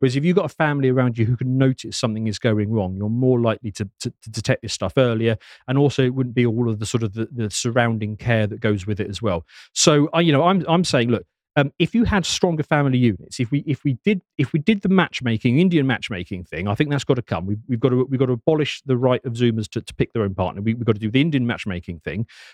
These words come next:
pair people off in their early twenties, bring back the proper family unit like they have basically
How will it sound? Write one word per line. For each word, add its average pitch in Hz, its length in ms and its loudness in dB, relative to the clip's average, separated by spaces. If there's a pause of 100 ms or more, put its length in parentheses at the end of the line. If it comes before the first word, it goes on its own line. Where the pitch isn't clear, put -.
(140)
pair 190 200 6
people 156 340 2
off 127 140 -2
in 131 60 -2
their 123 100 0
early 120 280 4
twenties, 101 600 -4 (400)
bring 170 380 4
back 156 240 0
the 143 100 -6
proper - 380 -2
family 135 440 0
unit 123 320 2
like 117 140 -2
they 120 80 -4
have 113 260 2
basically 127 420 -2